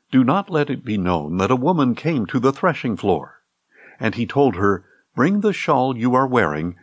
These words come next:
and hold it out." When she did so, he shoveled six measures of barley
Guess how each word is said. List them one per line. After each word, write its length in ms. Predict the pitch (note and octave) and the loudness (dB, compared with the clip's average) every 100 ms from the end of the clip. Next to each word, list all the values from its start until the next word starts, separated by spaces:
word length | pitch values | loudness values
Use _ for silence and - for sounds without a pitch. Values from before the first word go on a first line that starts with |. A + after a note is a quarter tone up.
| _ D#3 | _ -4
and 160 | C#3 | -2
hold 300 | - E3 G#2 | 0 0 2
it 120 | A2+ | 0
out." 380 | A2+ E2+ - - _ _ _ _ _ _ _ | 0 -2 -6 -20 _ _ _ _ _ _ _
When 180 | A#2+ G#2+ | -4 -4
she 180 | - F#2 | -4 -6
did 240 | E2+ F3+ | -4 -4
so, 420 | - F2+ D2 G#2+ _ _ - | -4 -2 -2 -4 _ _ -4
he 140 | C#3+ | -4
shoveled 480 | - D#3+ B2 A2 E2+ | 0 -2 0 -2 -4
six 420 | - F#3 - - | -6 -6 -6 -2
measures 400 | C#3 C#3 B2 - | -2 2 0 0
of 160 | F#2 C2+ | -4 0
barley 540 | G#2+ C#3+ D#2+ D2 | -2 -2 -4 -8